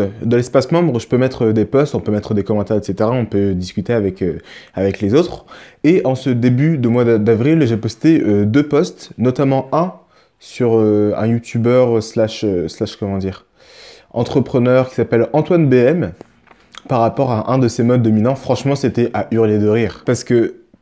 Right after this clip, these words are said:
peu importe qui tu es, tu vas avoir des moments comme ça où tu ne vas pas te rendre compte que tes fonctions dominantes, elles ne sont dominantes que pour toi, en fait. Et c'était drôle parce que, justement, Anton B M,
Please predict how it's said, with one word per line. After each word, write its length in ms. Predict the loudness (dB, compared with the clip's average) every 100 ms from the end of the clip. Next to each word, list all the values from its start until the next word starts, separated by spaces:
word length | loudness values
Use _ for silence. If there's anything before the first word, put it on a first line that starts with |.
| _ _
peu 100 | 0
importe 300 | 2 0 -2
qui 120 | -4
tu 240 | -2 0 2
es, 260 | 2 -2 -14 _ _ -12
tu 140 | -2
vas 140 | 2
avoir 180 | 4 2
des 100 | 2
moments 280 | 2 0 0
comme 120 | -2
ça 140 | 0 -2
où 40 |
tu 160 | 0 0
ne 80 | 0
vas 100 | 0
pas 160 | -2
te 100 | -2
rendre 240 | -2 -2 -2
compte 220 | -4 -4
que 80 | -4
tes 140 | -4
fonctions 340 | -4 -4 0
dominantes, 640 | 2 2 2 0 -2 -8 -20 -20 -20 -10 -2
elles 100 | -2
ne 60 |
sont 160 | 0 2
dominantes 520 | 2 4 2 0 -2
que 100 | 0
pour 240 | 2 0 -2
toi, 220 | 0 0
en 100 | -2
fait. 380 | -8 -16 -20 -20 -20 -8
Et 40 | -2
c'était 280 | 0 2
drôle 220 | 2 2 2
parce 180 | -2
que, 200 | 0 2 0
justement, 360 | -2 -2 0
Anton 200 | 0 0
B 120 | 0 2
M, 280 | 2 2